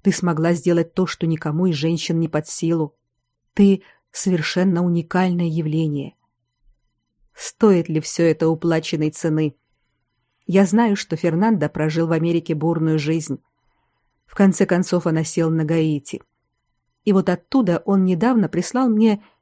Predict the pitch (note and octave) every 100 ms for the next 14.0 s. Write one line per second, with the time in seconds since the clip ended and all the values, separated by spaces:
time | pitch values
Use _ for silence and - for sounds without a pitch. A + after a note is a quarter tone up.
0 | _ F3+ F#3+ F#3+ F3+ F3+ G3+ - F3 F3
1 | - F3 E3 E3 D#3+ E3 D#3+ D#3 - E3
2 | D3 C3+ C3+ _ _ _ _ _ _ _
3 | _ _ F3+ E3 F3 E3 - F3+ E3+ E3+
4 | F3 E3+ E3 E3 G3 G3 E3+ - _ _
5 | _ _ _ _ _ _ _ - A#3 A3+
6 | A3 A3 G3+ - G3 G3+ G#3 - _ -
7 | - G3+ - - G3+ F#3+ F3+ E3+ B3+ G3
8 | D3 - _ A#3+ - - G#3 - D#3 -
9 | - _ _ _ _ _ - G3+ - G3
10 | F3 F#3+ F3+ E3+ E3 E3 D#3+ D#3 D#3 C#3+
11 | - - - _ _ _ _ _ _ _
12 | - E3+ - - C4 A3+ F#3+ E3 D3+ D3+
13 | C#3+ D3+ D#3 - D#3+ D3 D#3 - - -